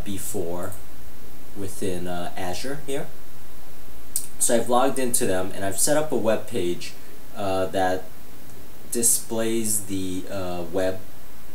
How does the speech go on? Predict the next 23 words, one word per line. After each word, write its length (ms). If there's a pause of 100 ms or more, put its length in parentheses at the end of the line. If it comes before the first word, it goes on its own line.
(600)
the 120
web 260
server 320
name. 240 (640)
So 400
what 180
I'm 120
gonna 200
do 460
is, 640 (320)
if 160
I 120
go 360
into 440
Traffic 500
Manager 520
here, 280 (1600)
uh, 140
you'll 220
notice 340
I 80
set 340
up 280